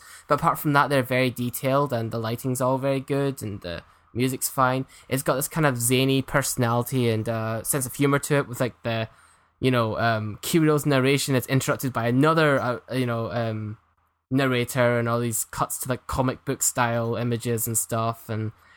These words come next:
so it's, it's definitely trying a lot of things. It most reminds me of the show Tiger and Bunny, if anyone's ever heard of it. Um,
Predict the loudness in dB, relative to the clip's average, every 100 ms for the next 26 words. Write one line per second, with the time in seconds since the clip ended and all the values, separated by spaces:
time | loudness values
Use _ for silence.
0 | _ 0 2 2 0 0 0 0 0 2
1 | 4 4 4 2 2 2 2 2 -2 0
2 | 0 2 0 0 0 2 2 0 -2 2
3 | 2 0 -2 -8 0 2 4 2 0 -4
4 | 0 0 2 0 0 -2 -2 -2 -2 -2
5 | -2 -2 -2 -2 -2 -2 -2 0 -2 -4
6 | _ -20 -20 -20 _ _ _ -2 0 0
7 | -2 -6 -10